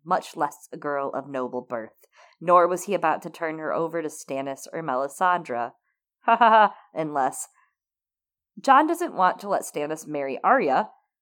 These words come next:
to one of his men, or Melisandre to make use of her, quote unquote, because, you know, king's blood. So he thinks the best way to deal with Arya is to ask Cotter Pike to send her someplace safely across the sea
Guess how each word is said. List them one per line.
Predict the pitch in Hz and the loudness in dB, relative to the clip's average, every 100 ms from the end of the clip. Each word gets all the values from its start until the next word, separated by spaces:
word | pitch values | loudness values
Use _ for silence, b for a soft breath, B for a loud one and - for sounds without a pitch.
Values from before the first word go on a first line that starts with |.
| _ _ _ _ | _ _ _ _
to | 185 | -2
one | 160 143 | 0 0
of | 143 | -4
his | 139 | -8
men, | 139 131 120 180 - | -6 -6 -6 -10 -2
or | 175 170 | 2 4
Melisandre | 151 123 131 135 127 131 | 4 2 0 -2 -2 -4
to | 143 | -8
make | 143 139 131 - _ | -6 -6 -8 -16 _
use | 127 226 - | -6 -6 -6
of | 147 | -6
her, | 131 147 | -4 -4
quote | 202 160 131 | -4 -2 0
unquote, | 123 127 143 180 - | -2 -2 -2 -2 -8
because, | - 143 165 | -12 -12 -8
you | |
know, | 131 104 _ - | -8 -8 _ -6
king's | 196 214 190 | -4 -2 -6
blood. | 135 127 180 - B B - | 0 0 0 -6 B B -8
So | 302 | 0
he | 277 302 | 2 4
thinks | 359 370 - | 2 -2 -4
the | 359 | 2
best | 254 233 220 | 4 2 0
way | 196 | -2
to | 196 | -2
deal | 160 151 | -4 -4
with | 160 | -4
Arya | - 127 117 120 - | -4 -4 -2 -4 -4
is | 151 | -6
to | - - | -4 4
ask | 214 254 - | 4 4 -2
Cotter | 226 220 233 | 0 0 0
Pike | - 131 - | -4 -4 -4
to | - | -12
send | - 233 254 | 0 2 2
her | 285 | -6
someplace | 277 226 196 190 185 180 | -4 0 -2 -2 -6 -6
safely | - 156 - 160 | -4 -4 -4 -8
across | 160 - 156 - | -6 0 -2 -2
the | 180 | -16
sea | - 135 123 | -12 -10 -12